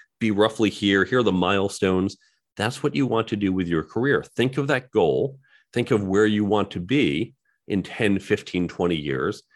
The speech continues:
And then what does that path look like? And in the book, I go through how you can map out that path, how you can think through it in detail,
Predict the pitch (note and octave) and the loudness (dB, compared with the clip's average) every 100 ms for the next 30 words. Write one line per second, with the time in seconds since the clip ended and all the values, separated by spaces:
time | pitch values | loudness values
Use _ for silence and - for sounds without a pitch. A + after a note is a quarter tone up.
0 | _ _ _ A#2+ A2+ A2 G2+ G2+ C3+ D3 | _ _ _ 0 4 4 4 0 0 -2
1 | B2 A2+ - - G2+ - G2 G2 - C2 | 0 -2 -4 -6 -6 -4 -4 -4 -4 -4
2 | E2+ A2 G#2+ G2 G2+ - E2+ F#2+ F2+ - | 0 2 2 2 0 0 0 0 0 -2
3 | F2 - G#2+ A#2+ - F#2+ F2 F2 G2+ G#2+ | -4 -2 0 0 -2 -2 -2 -2 -4 -4
4 | G2+ F2+ E2 - - D#2+ C#3 _ _ _ | -4 -4 -8 -10 -8 -6 -8 _ _ _
5 | _ _ _ - A#2+ A2 F#2+ - G#2 - | _ _ _ -2 0 2 -2 0 -2 0
6 | G2+ F#2+ C#2+ E2 G#2+ C3+ C3+ D2 C#2 - | 0 0 0 -2 0 -2 -2 -4 -2 -8